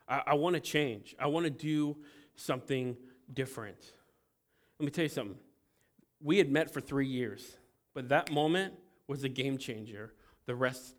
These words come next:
of our small group experience. Sure, we got questions, we, we read the Bible, but we wanted to be with each other. L-, let me tell you something. Wh-, when someone is willing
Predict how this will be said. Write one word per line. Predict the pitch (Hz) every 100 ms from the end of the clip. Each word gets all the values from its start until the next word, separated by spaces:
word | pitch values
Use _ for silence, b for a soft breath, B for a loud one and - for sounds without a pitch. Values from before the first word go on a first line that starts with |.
| -
of | 120 113 113
our | 123
small | - 123 117
group | 117 107
experience. | 104 - 120 107 98 -
Sure, | - 180
we | 156 156
got | 175 170 - B B
questions, | - 156 - - 147 147 139
we, | 135 151
we | 151
read | 147 135 143
the | 143
Bible, | 135 127 131 131 127 127 B B B
but | 143
we | 165
wanted | 143 156 170 139
to | 135
be | - 151 160
with | 147 -
each | 120 -
other. | 123 113 104 - b b b b 151
L-, | 165
let | 165
me | 151
tell | 165
you |
something. | 151 143
Wh-, | 151 165
when | 160
someone | 147 - 190 208 208
is | 143 151
willing | 135 135 143 117 98